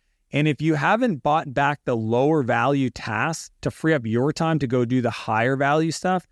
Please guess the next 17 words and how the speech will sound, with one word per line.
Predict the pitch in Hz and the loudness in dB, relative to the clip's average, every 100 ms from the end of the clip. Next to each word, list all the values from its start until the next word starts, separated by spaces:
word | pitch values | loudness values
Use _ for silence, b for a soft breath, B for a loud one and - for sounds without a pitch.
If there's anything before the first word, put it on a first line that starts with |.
| _ - | _ -2
then | 160 160 | 0 2
that's | 160 196 - | 2 0 0
where | 220 | 0
you | 202 - | 0 0
end | 165 147 | 0 2
up | 156 156 117 | 2 0 -2
building | 135 151 160 151 | 0 2 2 0
a | |
business | 107 131 175 135 110 - - | 2 0 0 -2 -6 -10 -6
that | 135 | -2
might | 123 151 165 | 0 0 0
have | 139 127 110 | -2 -4 -4
grown | 104 131 156 170 | -2 2 2 2
in | 131 | 2
top | - 127 127 | 0 -2 0
line | 127 123 110 | 0 0 2
revenue, | 110 120 165 190 208 | 2 2 2 2 0